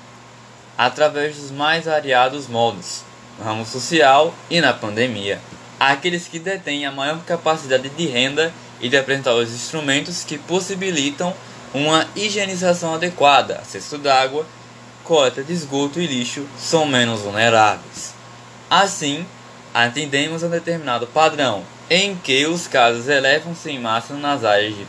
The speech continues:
periferia e são abundantes, enquanto que nos aglomerados urbanos, nos quais indivíduos com vantagens econômicas têm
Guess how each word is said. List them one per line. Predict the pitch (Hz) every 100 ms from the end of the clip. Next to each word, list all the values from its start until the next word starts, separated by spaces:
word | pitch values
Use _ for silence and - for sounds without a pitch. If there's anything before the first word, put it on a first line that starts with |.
| -
periferia | 107 98 101 139 139 110 135 175 - - -
e | 120
são | 135 135
abundantes, | 117 139 147 123 107 87 - - - - - - - - - -
enquanto | 180 202 202 180 180 175 180 180
que | 135 123
nos | 127
aglomerados | 131 123 127 117 110 135 160 165
urbanos, | 175 156 120 110 104 - - - -
nos | 117 120
quais | 123 113 107 - -
indivíduos | 156 160 147 160 170 170
com | -
vantagens | 151 147 135 127 127 - -
econômicas | 139 156 180 156 135 135 135 160 160 - - - - -
têm | - 135 139 143